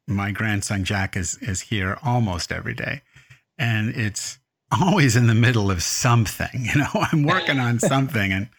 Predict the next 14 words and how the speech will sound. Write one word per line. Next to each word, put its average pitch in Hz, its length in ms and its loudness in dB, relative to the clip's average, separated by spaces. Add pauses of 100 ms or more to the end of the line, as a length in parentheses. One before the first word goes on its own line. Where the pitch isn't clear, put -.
(320)
"Hi, 165 400 2
can 127 160 0
we 147 140 4
come 147 200 2
over?" 160 300 4
And, 170 240 2
you 208 60 0
know, 180 100 2
you 110 160 2
can't 165 300 0
say 92 220 0
no. 117 600 2 (580)
So 101 360 2 (500)
I, 117 80 0